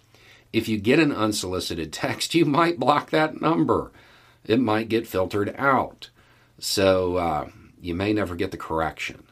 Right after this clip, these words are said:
Make sure that you are checking with real sources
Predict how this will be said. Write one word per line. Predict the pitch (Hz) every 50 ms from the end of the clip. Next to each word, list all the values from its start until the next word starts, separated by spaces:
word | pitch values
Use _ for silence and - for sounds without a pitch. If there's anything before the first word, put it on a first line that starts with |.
| _ _ _ _ _ _ _ _ _ _ -
Make | 87 82 87 95 107 139 139 -
sure | - - - - 147 156 139 87 69 67 - - - - - - - - - _ _ -
that | - 87 92 85 76
you | 82 95 110 113 -
are | 92 95 90
checking | 82 - - - 113 113 - - 107 104 101 104 98 92 - - _ _ _ _ _ _ _ _ _ _ _ -
with | - 90 95 95 92 92 90 85 82 85 - - _ _ - - - - - - _ _ _ _ _ _ _ _ _
real | - 98 110 123 135 143
sources | 139 - - - 120 104 95 - - - 60 57 - - - -